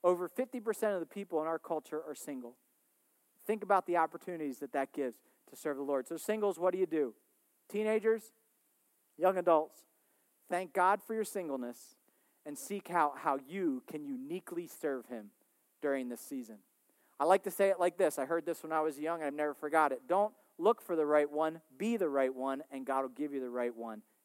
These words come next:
in the right time. And do whatever you can do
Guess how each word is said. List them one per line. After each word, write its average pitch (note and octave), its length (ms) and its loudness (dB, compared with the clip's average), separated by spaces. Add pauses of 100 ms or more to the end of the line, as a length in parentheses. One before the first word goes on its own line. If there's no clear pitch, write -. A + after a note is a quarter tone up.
in A#2 140 -8
the G#2+ 60 -12
right G#2 220 -10
time. F2+ 280 -18 (1040)
And C#3 100 -8
do G3+ 160 0
whatever F#3+ 540 4
you F#3 180 -4
can F#3+ 200 -6
do C#3+ 300 0